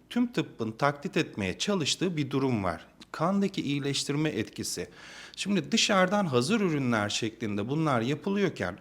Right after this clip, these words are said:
artık bunlar terk edilmeye başlandı. Kişinin kendi kanından biz bunu nasıl bir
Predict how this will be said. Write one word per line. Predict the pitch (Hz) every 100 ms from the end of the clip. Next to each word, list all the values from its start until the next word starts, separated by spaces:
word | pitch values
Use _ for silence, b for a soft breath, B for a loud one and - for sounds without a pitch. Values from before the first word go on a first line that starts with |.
| -
artık | 214 214 160 175
bunlar | 190 180 175 190 190 190
terk | - 143 117 -
edilmeye | 101 98 92 92 113
başlandı. | 170 - 185 180 202
Kişinin | - 156 220 254
kendi | 240 214 190 196
kanından | 180 170 170 180 220 185
biz | 156 139
bunu | 139 143
nasıl | 165 185 151
bir | 131